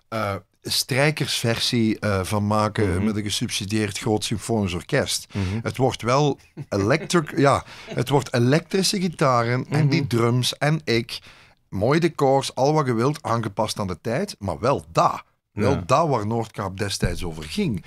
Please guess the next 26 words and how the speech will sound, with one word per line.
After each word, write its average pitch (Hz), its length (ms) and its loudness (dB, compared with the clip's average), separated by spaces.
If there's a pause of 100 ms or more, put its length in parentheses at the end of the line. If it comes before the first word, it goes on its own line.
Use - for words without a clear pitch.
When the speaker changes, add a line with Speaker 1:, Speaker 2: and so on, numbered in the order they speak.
(100)
Speaker 2:
Mhm. 98 120 -2
Speaker 1:
Namelijk 113 280 0
een 107 80 -6
soort 110 300 -4
frontale 151 960 0 (580)
aanval 139 640 2
op - 300 -4
alle, 110 680 0
eh, 95 320 -2 (320)
op 101 140 -10
alle 123 240 0
sensoren. 151 760 0 (500)
Speaker 2:
Mhm. 104 260 -4
Speaker 1:
En 120 120 4
dat 120 140 2
je 113 160 -2
even 170 380 -2
het 151 120 -6
gevoel 143 320 -2
hebt 139 140 -4
van, 87 240 -4
wow, 117 340 -2 (320)
ja, 156 160 -14
ook - 240 -12 (360)
rock 110 300 -4
gewoon. 160 500 -6